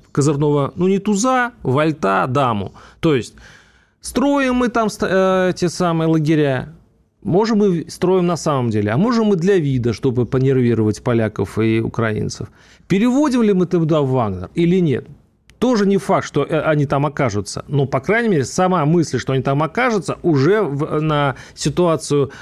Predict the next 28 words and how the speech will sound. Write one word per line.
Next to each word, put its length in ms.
э, 120
влияет, 440
потому 340
что, 420
возможно, 420
украинцы 460
перекинут 560
на 120
север, 420
э, 340
часть 280
отрядов, 540
часть 340
войска 640
с, 220
э, 340
Донбасса. 540
По 100
большому 200
счету, 140
само 240
существование 640
такой 240
карты, 400
как 260
«Вагнер», 480
как 460
Пригожин, 560